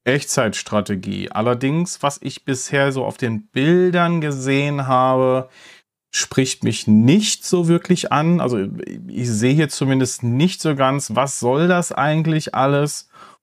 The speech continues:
Und, äh, auch das Interface spricht mich jetzt nicht so ganz an. Also die Kombination ist wild, also einerseits Echtzeitstrategie,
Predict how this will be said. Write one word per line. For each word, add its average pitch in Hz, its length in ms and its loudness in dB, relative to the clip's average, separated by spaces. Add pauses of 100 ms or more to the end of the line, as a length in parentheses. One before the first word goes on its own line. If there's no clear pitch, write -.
(200)
Und, 120 540 0
äh, 117 160 0
auch 113 200 -2
das 110 160 -8
Interface 127 500 -2
spricht - 320 -4
mich 113 140 -8
jetzt 117 200 -6
nicht 113 160 -4
so 107 120 -4
ganz 104 300 -2
an. 104 120 -2
Also 110 120 2
die 127 120 2
Kombination 139 680 2
ist 113 240 0
wild, 190 580 2
also 113 180 0
einerseits 123 480 0
Echtzeitstrategie, 165 1500 -2